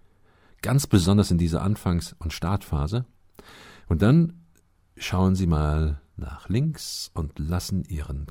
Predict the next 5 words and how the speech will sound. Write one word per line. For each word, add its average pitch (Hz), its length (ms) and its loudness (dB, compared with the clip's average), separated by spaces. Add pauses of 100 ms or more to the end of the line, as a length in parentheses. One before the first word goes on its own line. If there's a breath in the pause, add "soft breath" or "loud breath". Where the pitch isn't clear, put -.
Kopf - 400 -14
langsam 107 840 -6
nach 90 480 -8
rechts - 920 -14
rüberschweifen 113 1500 -6